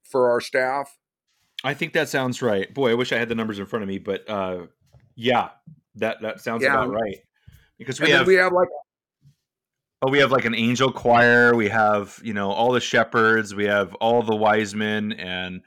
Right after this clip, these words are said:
Speaker 2: guides and, um, different extras. And, and yeah, there are a lot of hands on deck, um, from night to night.
Speaker 1: Well,
Speaker 2: So
Speaker 1: there's
Speaker 2: it's a lot of people.
Speaker 1: a hundred and twenty people. Yeah, a hundred and twenty people in costume.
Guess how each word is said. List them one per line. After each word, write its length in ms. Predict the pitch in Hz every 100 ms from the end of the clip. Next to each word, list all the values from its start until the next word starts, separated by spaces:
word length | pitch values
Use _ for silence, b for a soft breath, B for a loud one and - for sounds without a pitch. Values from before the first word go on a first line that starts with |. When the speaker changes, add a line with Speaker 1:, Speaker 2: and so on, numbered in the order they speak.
| b b 107
Speaker 2:
guides 720 | 120 113 110 110 110 104 - 92
and, 440 | 90 90 90 90 - b b b -
um, 540 | 92 90 87 87 87 - _ _ _ 117
different 320 | 120 107 -
extras. 680 | 123 - - 123 117 113 101
And, 300 | 90 90 92
and 340 | 92 90 87 90
yeah, 160 | 123 135
there 80 | 160
are 60 | 175
a 20 |
lot 160 | 196
of 80 | 127
hands 320 | - 143 143
on 200 | 131 123
deck, 260 | 120 117 - - -
um, 400 | 101 95 92 92 _ _ _ _ _ _ _
from 180 | 120
night 180 | 131 139
to 80 | -
night. 400 | 110 113 - _ _ _ _ _ _ _ _ _
Speaker 1:
Well, 140 | 123
Speaker 2:
So 40 | 175
Speaker 1:
there's 140 | 196
Speaker 2:
it's 40 | 190
a 20 |
lot 60 |
of 20 | 147
people. 100 | 208
Speaker 1:
a 40 |
hundred 160 | 214 190
and 100 | -
twenty 200 | 190 185 -
people. 260 | 190 - - _ -
Yeah, 140 | 151
a 20 |
hundred 260 | 160 233 247
and 100 | 202
twenty 280 | 196 202 185
people 360 | 190 180 147
in 100 | 131
costume. 720 | - 143 156 147 - 76 57